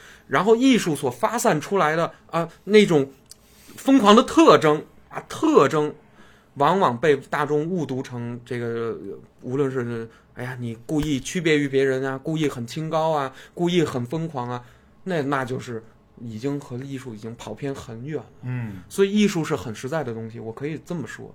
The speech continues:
Speaker 1: 就是艺术是人类绝对需要的东西。艺术已死，其实不是，不是真正的艺术已死，而是太多元，社会太多元，兴趣看似太多元，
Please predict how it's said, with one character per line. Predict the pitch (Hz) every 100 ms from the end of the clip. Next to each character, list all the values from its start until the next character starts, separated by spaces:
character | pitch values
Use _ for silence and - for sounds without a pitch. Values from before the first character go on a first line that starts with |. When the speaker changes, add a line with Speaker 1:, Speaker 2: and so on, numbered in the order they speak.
| - -
Speaker 1:
就 | 170
是 | 202
艺 | 220 165
术 | 156
是 | - 131
人 | 135
类 | 170
绝 | - 127
对 | 202
需 | 151 117
要 | 110
的 | 104
东 | 104 107
西。 | 110 - - - -
艺 | 208 220
术 | - 139
已 | 135 202
死， | 208 92
其 | - 131
实 | 139 131 -
不 |
是， | 123 127 120 -
不 | -
是 | 135
真 | 131 160
正 | 151
的 | 139
艺 | 143
术 | 127 117
已 | 123
死， | 143 - - - -
而 | 127
是 | 135 147 - _ - _ _ _ - _
太 | - 139
多 | 139
元， | 139 113 131 - - _ _ _ - -
社 | - 151
会 | 147 135
太 | 135 131
多 | 139
元， | 131 120 120
兴 | - 185 143
趣 | 135
看 | - 135
似 | 135
太 | 131 123
多 | 135
元， | 120